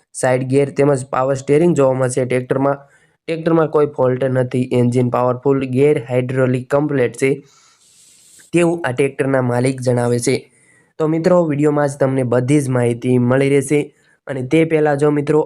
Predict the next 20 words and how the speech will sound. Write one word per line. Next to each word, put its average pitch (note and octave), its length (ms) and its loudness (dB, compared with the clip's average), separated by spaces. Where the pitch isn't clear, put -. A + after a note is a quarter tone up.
આપણી B2+ 260 -2
ચેનલ C3 320 0
પર C#3 120 0
તમે B2+ 280 0
નવા A#2+ 300 -2
આવ્યા B2+ 240 0
છો, C3+ 260 0
ચેનલ C3 500 0
હજી D3 180 2
સુધી E3 280 2
સબસ્ક્રાઇબ C3+ 460 0
નથી B2 320 0
કરી, C#3 200 0
તો B2+ 140 -2
પ્લીઝ C#3 340 0
ચેનલ C3+ 280 0
અત્યારે B2 460 -2
સબસ્ક્રાઇબ B2 500 -6
કરી C#3 220 -2
વાળો C#3 340 2